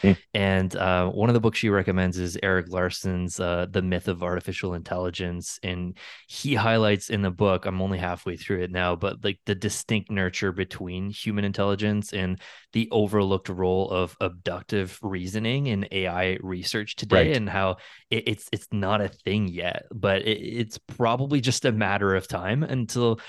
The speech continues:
Speaker 2: research search evolves from deductive and inductive inference to embracing this whole new element of abductive inference and enabling this form of reasoning where we kinda just talked about, like, kind of the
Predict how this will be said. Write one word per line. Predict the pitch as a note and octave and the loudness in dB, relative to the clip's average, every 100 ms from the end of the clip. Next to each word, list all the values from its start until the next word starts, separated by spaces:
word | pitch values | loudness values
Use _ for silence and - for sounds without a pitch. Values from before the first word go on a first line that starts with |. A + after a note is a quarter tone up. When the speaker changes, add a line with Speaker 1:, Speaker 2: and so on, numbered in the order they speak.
| - - | -18 -2
Speaker 2:
research | G#2+ G#2+ G2 | 2 4 4
search | A2+ A#2 | 2 2
evolves | F#2+ F#2 F#2+ A2+ | 2 4 4 2
from | - A2+ G#2 G#2+ G#2+ | 2 4 4 2 0
deductive | G#2+ G2 G2+ - G#2+ G2+ F#2+ | 0 2 0 4 4 4 4
and | F#2 F#2 | 0 0
inductive | G2+ G2+ F#2+ F#2+ - G2 | 0 0 2 0 0 -2
inference | F#2 F2+ - F#2+ F#2 F#2 - | -2 -6 -2 0 0 -4 -6
to | - F#2 F2+ - - - | -4 -4 -4 -8 -18 -2
embracing | A2+ G2+ G2 G2 - A#2 B2 A2+ | 0 2 0 0 0 0 0 -2
this | A2 A2+ G#2+ - - | 2 2 2 -4 -10
whole | - - A2 A2 | -6 2 4 4
new | G#2+ | 2
element | G2+ G2 G#2 G#2 F#2+ | 2 2 2 2 2
of | G2+ F2 | 0 0
abductive | G2 F#2 F#2+ F#2 G#2 F2+ | -4 -2 -4 -2 -2 -4
inference | G2 F#2+ - F#2+ F#2+ F#2+ - - - - | -6 -6 0 0 0 -2 -8 -14 -20 -6
and | G2 F#2 | -2 0
enabling | F#2+ G2 G2 G2 F#2+ G2 F#2+ | 0 0 2 2 4 4 4
this | F#2 - | 0 -2
form | G2 F#2+ F#2 | 0 0 2
of | F#2 F2 - | 0 -2 -8
reasoning | G#2 B2 C#3 A2 G2+ F#2+ F#2 F#2 | -2 0 0 2 2 2 0 2
where | F#2+ F2+ | 2 2
we | F#2 G#2 | 2 -2
kinda | G2+ F#2+ | 0 0
just | F#2 - | -2 0
talked | B2+ A#2 | 0 2
about, | F#2 F2 | -2 0
like, | F#2 F2 | -2 -4
kind | - F#2 | -4 -2
of | F2 | -2
the | F2+ F2+ | 0 -2